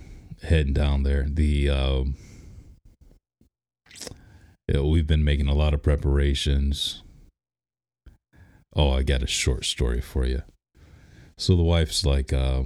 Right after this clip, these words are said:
"I don't wanna take our car seat down there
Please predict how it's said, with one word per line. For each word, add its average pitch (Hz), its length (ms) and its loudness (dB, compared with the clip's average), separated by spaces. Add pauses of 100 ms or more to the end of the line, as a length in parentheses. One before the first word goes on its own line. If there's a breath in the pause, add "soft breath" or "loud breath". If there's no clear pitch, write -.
(1300 loud breath)
"I 113 120 4
don't 123 160 2
wanna 117 200 2
take 107 300 2
our 101 400 2 (320)
car - 240 2
seat 73 320 0
down 69 360 0
there 69 340 0